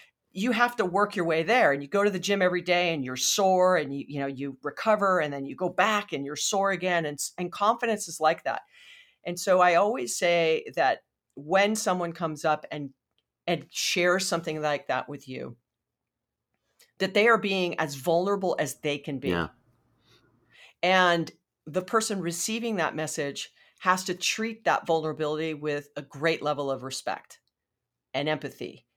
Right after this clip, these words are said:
Speaker 1: and listen. Because if you shut them down or if you blow them off and you walk away, it has, unfortunately,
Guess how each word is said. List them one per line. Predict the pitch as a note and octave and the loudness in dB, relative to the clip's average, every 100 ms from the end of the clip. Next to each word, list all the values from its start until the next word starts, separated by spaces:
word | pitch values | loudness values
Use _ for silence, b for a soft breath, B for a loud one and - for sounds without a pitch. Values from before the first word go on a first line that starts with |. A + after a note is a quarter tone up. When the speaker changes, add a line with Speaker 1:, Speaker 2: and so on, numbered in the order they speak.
| _ _ | _ _
Speaker 1:
and | E3 D#3+ | -2 -2
listen. | D#3 F3+ F3+ C3 - - _ _ _ _ _ - | 0 -2 0 -6 -10 -20 _ _ _ _ _ -8
Because | G#3 G3+ G#3 G3 F#3 - | -6 2 6 6 2 -4
if | A#3+ C#4 - | -4 -4 -4
you | C#4 | -2
shut | C#4 - G3+ G3+ | 0 2 2 2
them | E3 | -2
down | D#3+ D#3 D#3 E3+ F3+ | 0 0 2 0 -4
or | F3 E3+ | 0 2
if | D#3+ E3 | 2 -4
you | |
blow | - D#3 E3 | -6 2 2
them | E3+ D#3 | 4 0
off | C#3+ C#3+ E3+ F#3 - _ _ - | 2 2 2 -2 -18 _ _ -4
and | E3+ | -2
you | E3 | -2
walk | D3 D#3+ E3+ F3 | 6 6 6 4
away, | D3 C#3+ D3+ D#3 - _ | 0 0 0 -2 -4 _
it | G3+ | -6
has, | G3+ B3 C#4+ B3+ - _ _ - | -4 0 0 -2 -12 _ _ -2
unfortunately, | G3 G3+ A#3+ B3 A3+ F3+ D#3+ C#3 | -2 -2 -4 -4 -4 -2 -2 -4